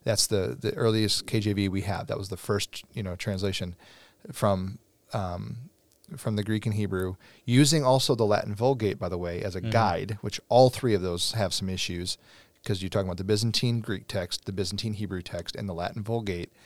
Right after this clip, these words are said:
Speaker 2: Yep.
Speaker 1: all leaning into what in, in sixteen eleven becomes the K J V.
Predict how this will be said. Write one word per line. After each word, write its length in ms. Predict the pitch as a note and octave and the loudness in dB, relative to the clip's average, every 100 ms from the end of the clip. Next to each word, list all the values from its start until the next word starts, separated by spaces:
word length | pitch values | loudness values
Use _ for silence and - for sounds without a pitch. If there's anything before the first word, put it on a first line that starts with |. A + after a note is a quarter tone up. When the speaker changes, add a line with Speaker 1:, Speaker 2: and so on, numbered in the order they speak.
| - | -14
Speaker 2:
Yep. 140 | G#2+ - _ _ | -14 -14 _ _
Speaker 1:
all 340 | G#2 G#2+ A#2 A2+ | 6 8 8 6
leaning 380 | A2+ A#2 A2+ | 2 2 2
into 640 | G#2+ G#2+ - - F2 F2 G#2 - _ _ | 2 2 0 0 -2 -4 -8 -14 _ _
what 260 | B2 G2+ - | -2 0 0
in, 460 | - A2 F#2 - - - | -4 -6 -6 -8 -14 -8
in 120 | G#2 | -4
sixteen 340 | - G2+ A2 | -2 -2 -2
eleven 380 | F#2+ F#2+ F#2+ F2+ | 0 -2 -2 -4
becomes 340 | F#2 - F2+ | -6 -6 -6
the 100 | - | -6
K 200 | G#2 G2+ | -4 -4
J 160 | F#2 F2 | -2 -2
V. 320 | F2 C#3 F2 | 0 0 -2